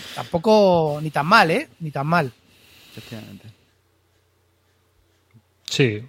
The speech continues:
Speaker 3: ciertamente. Mira, una de las cosas que cambié fue un Manhattan.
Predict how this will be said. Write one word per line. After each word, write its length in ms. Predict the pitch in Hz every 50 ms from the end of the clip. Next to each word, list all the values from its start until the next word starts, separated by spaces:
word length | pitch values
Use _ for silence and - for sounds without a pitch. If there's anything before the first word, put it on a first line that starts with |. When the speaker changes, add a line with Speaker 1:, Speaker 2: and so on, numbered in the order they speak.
| _ _ _ -
Speaker 3:
ciertamente. 600 | - 123 110 - 98 98 98 101 98 90 92 90 - - - - - - -
Mira, 180 | 151 139 120
una 240 | 113 131 160 175 175 170
de 80 | 170
las 140 | 165 165 156
cosas 280 | - 165 139 151 147 -
que 120 | - 135
cambié 380 | - 123 117 127 160 202 - - _ _ _ _ _ _ _ _ _
fue 180 | - - 135
un 60 | 143 147
Manhattan. 600 | 131 123 117 - - 151 131 123 107 101 110